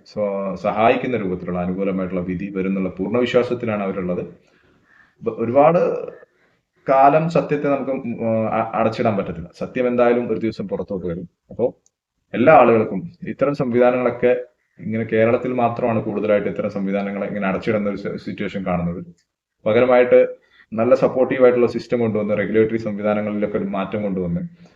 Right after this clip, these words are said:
നല്ല കമ്പനികൾ, നല്ല ടേൺ ഓവർ ജനറേറ്റ് ചെയ്യുന്ന കമ്പനികളൊക്കെ വന്നു കഴിഞ്ഞാൽ കേരളത്തിലും ടാക്സ് ഇനത്തിലൊക്കെ ഒരുപാട്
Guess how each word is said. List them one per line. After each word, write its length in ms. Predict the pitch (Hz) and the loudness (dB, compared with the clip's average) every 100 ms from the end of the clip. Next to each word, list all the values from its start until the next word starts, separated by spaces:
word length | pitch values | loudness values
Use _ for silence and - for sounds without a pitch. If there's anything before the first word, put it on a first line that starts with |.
| _ _ _ | _ _ _
നല്ല 220 | 104 120 | -2 0
കമ്പനികൾ, 520 | 123 110 107 113 113 113 | 2 0 0 -2 0 0
നല്ല 360 | 104 104 113 | -2 -2 -4
ടേൺ 240 | 107 104 107 | -2 0 2
ഓവർ 500 | 110 113 110 - 92 | 2 2 0 -2 -4
ജനറേറ്റ് 380 | 107 98 107 | -4 0 0
ചെയ്യുന്ന 240 | 110 101 98 | 0 -4 -4
കമ്പനികളൊക്കെ 580 | 101 92 98 104 98 101 | -4 -4 -4 -4 -4 -2
വന്നു 220 | 98 98 | -2 -4
കഴിഞ്ഞാൽ 280 | 95 95 92 | -4 -6 -6
കേരളത്തിലും 500 | 98 95 - 98 101 | -4 -4 -4 -6 -4
ടാക്സ് 280 | 92 90 - | -4 -4 -4
ഇനത്തിലൊക്കെ 400 | 95 90 98 98 | -6 -4 -6 -4
ഒരുപാട് 420 | 95 92 98 101 | -6 -2 0 0